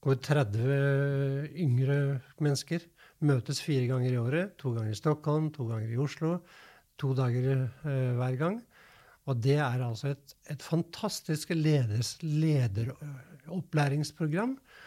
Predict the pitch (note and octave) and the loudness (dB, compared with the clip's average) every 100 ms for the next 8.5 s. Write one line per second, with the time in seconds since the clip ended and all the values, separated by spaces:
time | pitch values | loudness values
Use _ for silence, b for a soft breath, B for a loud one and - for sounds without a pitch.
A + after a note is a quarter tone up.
0 | B B B C3+ C3+ C3+ C3+ C3 C3+ C3+ | B B B 0 2 2 2 2 2 0
1 | C#3+ - - C3+ - D#3+ - F3 - - | -2 -10 -16 -20 -8 -2 0 2 0 0
2 | D3+ D3+ D3+ D3 D#3 A3+ G#3+ E3+ B2+ C3 | 0 0 0 0 0 -2 -4 -4 -2 -2
3 | C3 B2+ C3+ C3 C3 C3 B2 - _ - | -2 -4 -4 -2 -2 -2 -4 -8 _ -6
4 | C3+ C3+ B2 A2 G#2+ D3+ A#3 B3+ B B | -4 -2 -4 -4 -4 -4 -6 -8 B B
5 | B B B B C3+ C3 C3+ C3+ D#3 A#2+ | B B B B -2 0 2 0 -2 -4
6 | A#2 C#3 C3+ B2+ B2+ A#2+ A#2+ C3 C3 A#2+ | -2 2 2 4 2 0 0 0 0 -2
7 | - F#3+ E3 C3 C3+ C#3+ C#3+ C#3 B2+ C#3 | -2 -4 -2 -2 -2 -2 -2 -2 -2 -2
8 | A#2 - C#3+ - A3+ | -2 -4 -6 -6 -10